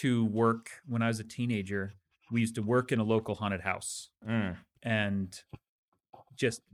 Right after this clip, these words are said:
Speaker 1: we love that kind of stuff. So with Dallin, can you just, like, buy him a big variety pack of Milky Ways or whatever and say, Okay,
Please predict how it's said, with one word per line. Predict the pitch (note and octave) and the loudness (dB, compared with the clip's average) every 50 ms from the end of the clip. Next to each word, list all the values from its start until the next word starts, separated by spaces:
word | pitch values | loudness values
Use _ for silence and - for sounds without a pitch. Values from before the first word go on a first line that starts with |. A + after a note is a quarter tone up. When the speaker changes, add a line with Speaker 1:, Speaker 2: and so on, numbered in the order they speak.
| B2 A#2+ B2 C3+ F3 F#3+ | -16 -14 -16 -16 -18 -12
Speaker 1:
we | G#3+ A3+ A#3+ C4 | -8 -2 0 2
love | C4 B3+ B3 A#3 G3 | 4 4 4 4 6
that | G#3 F#3 - | 4 4 4
kind | - E3 D3 | 4 0 0
of | B2+ | 0
stuff. | - - - G#2 F#2 - - _ _ _ _ _ _ - _ - | 0 0 -2 -2 -2 -4 -10 _ _ _ _ _ _ -20 _ -10
So | - - F#3 E3 D#3+ | -2 2 4 4 4
with | D#3 C#3 D#3 E3+ E3 E3+ - | 4 2 2 0 0 0 0
Dallin, | - F3 D#3+ F#3 G#3+ G3+ F3+ D#3 | 0 2 4 4 4 4 2 2
can | - - F3 E3+ | 2 2 2 4
you | F3 G3 | 4 2
just, | F3 G3+ G3+ F#3+ - - | 4 4 2 2 2 2
like, | F#3 E3+ D#3 D3+ - - _ _ _ _ _ _ _ _ _ - - | 4 4 4 2 -2 -12 _ _ _ _ _ _ _ _ _ -10 -4
buy | - G#2+ G#2+ A#2+ C3 | 0 2 4 4 6
him | C#3 C#3+ C#3+ D3 | 6 6 4 6
a | C#3+ C3+ B2+ B2+ B2 A#2+ A#2+ A2+ G#2 - - | 6 6 8 8 8 8 6 4 0 0 4
big | B2+ B2 B2+ B2 A#2+ | 6 6 6 6 4
variety | G#2+ A2+ A2 A2 G#2 G#2 A2 A#2 B2 | 0 2 4 6 6 6 6 4 2
pack | A#2+ - B2 A2+ A2 A#2 A#2 A#2 - | -2 2 4 6 6 6 4 2 0
of | G#2+ G2 | -2 0
Milky | A2 A2 A2 A2 - C3 | 2 2 2 0 0 -2
Ways | A#2 A#2+ A#2+ A#2+ B2+ B2+ C3+ | 0 2 2 2 2 2 0
or | B2 | 0
whatever | A#2+ C3 B2 A#2+ A#2+ A#2+ C3+ C3 C3+ C3+ B2 | 0 2 2 2 4 4 4 6 6 6 6
and | A2 G#2 G2+ | 4 4 0
say, | - - B2 A2 G#2 | 0 2 4 6 6
Okay, | A2+ B2 B2 - E3+ C#3+ A2 G2+ G2 | 6 6 8 8 10 10 10 8 4